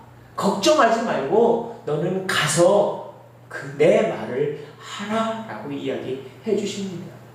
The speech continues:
모세가 자기의 이야기를 하라고 하는 게 아니라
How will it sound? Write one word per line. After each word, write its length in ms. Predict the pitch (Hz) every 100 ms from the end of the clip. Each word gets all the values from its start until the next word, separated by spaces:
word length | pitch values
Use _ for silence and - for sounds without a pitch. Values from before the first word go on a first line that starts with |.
| - - - - - - - - - - - - - - - - -
모세가 500 | 165 208 262 269 285
자기의 680 | 294 - 180 233 247 185 147
이야기를 580 | 175 190 190 180 185 208
하라고 560 | 240 226 170 175 196 196
하는 240 | 214 208
게 80 | 190
아니라 840 | - - 151 202 214 - - -